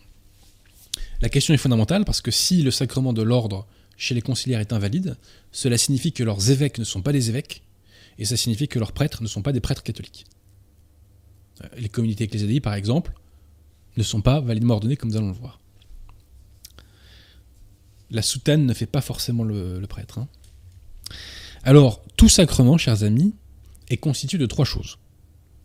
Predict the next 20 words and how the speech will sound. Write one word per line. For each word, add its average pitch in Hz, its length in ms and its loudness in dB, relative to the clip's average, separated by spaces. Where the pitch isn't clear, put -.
D'une 95 140 -8
matière, 165 500 2
d'une - 180 -10
forme 180 440 4
et, 170 300 6
euh, 104 880 2
de 123 320 4
l'intention 135 600 2
du 135 100 0
ministre. - 360 -4
On 113 100 -6
considère, 135 500 -2
enfin, 104 200 -4
l'Église, 131 420 2
euh, 78 280 -10
considère 123 500 -2
que 104 120 -6
l'intention 113 640 -4
du 101 120 -4
ministre, 107 600 -2